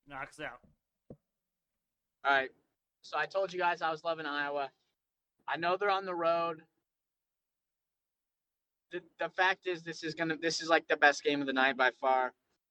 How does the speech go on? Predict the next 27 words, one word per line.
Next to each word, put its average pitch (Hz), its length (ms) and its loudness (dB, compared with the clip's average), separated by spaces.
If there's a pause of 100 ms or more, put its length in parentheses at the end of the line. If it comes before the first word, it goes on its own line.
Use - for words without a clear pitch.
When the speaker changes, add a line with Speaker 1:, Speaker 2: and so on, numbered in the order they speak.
(420)
Speaker 2:
Iowa 165 340 4
and 160 120 -4
Michigan, 151 400 -6
they're, 139 140 -4 (160)
it's 135 200 -10
both 160 320 2
must 151 300 -2
wins 139 220 -4
for 139 140 -8
them. 135 360 -4 (920)
Uh, 123 260 0
more 160 200 4
of 185 120 6
a 165 80 2
must 151 400 0
win 170 180 -2
for 156 120 -14
Michigan, 147 500 -4
but, 139 300 4 (760)
um, 113 260 -2
I 131 140 -4
feel 170 140 0
like 151 140 2
if 139 100 -4
Iowa 143 360 6
wins 135 300 -6
this, 127 480 -10